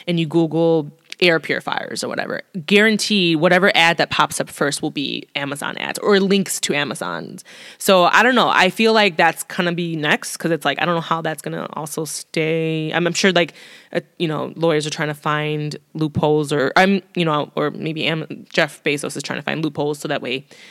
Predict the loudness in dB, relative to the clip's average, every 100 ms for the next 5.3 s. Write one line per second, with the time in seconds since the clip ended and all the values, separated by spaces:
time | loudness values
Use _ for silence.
0 | -20 -20 -8 -6 -4 -6 -4 -4 0 0
1 | 0 0 0 0 2 0 -2 _ _ _
2 | _ _ _ -16 -2 2 4 4 4 4
3 | 2 0 0 -2 0 0 0 -4 -6 -8
4 | -6 -8 -8 -8 -4 -2 0 0 -2 -2
5 | -6 -4 -6